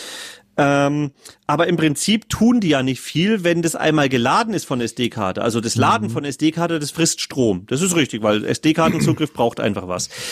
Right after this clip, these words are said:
Speaker 1: Aber sobald es im Speicher liegt, greift ja diese, die Konsole nur noch auf den Speicher zu.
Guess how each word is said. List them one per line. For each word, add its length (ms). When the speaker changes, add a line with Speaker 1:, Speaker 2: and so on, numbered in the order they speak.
Speaker 1:
Aber 200
sobald 360
es 100
im 80
Speicher 460
liegt, 320
greift 340
ja 60
diese, 300
die 180
Konsole 480
nur 120
noch 120
auf 100
den 140
Speicher 400
zu. 260